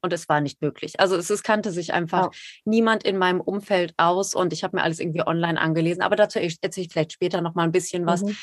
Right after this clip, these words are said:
Speaker 1: wie meine, ähm, meine laienhafte Herangehensweise war. Wir wollen, wir wollen erst mal wissen, wie's richtig <laughs> geht. So, was, was ja schon mal viele gar nicht wissen, jede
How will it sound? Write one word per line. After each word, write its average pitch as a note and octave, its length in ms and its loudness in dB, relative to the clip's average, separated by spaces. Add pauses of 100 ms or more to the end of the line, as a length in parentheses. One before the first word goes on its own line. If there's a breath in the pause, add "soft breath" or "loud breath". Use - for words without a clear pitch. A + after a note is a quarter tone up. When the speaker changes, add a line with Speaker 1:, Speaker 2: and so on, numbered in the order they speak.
(140 loud breath)
Speaker 1:
wie G3+ 160 -6
meine, F3+ 400 4
ähm, E3+ 300 0 (320 loud breath)
meine F#3 240 4
laienhafte F3 680 4
Herangehensweise E3 1040 2
war. E3 160 4
Wir D#3+ 120 0
wollen, F#3+ 240 6
wir G3 160 4
wollen A3+ 120 4
erst A#3 200 4
mal G3+ 100 2
wissen, G3 240 0
wie's F#3+ 160 -6 (140)
richtig E3 560 2
<laughs> - 380 2
geht. - 20 -20 (640 loud breath)
So, B3 240 6
was, A3 200 4
was A#3+ 180 2
ja C#4 100 2
schon C#4 140 0
mal B3+ 140 2
viele D4+ 260 2
gar A#3 180 0
nicht A#3+ 180 -2
wissen, C#4 480 0 (920)
jede A#3 540 4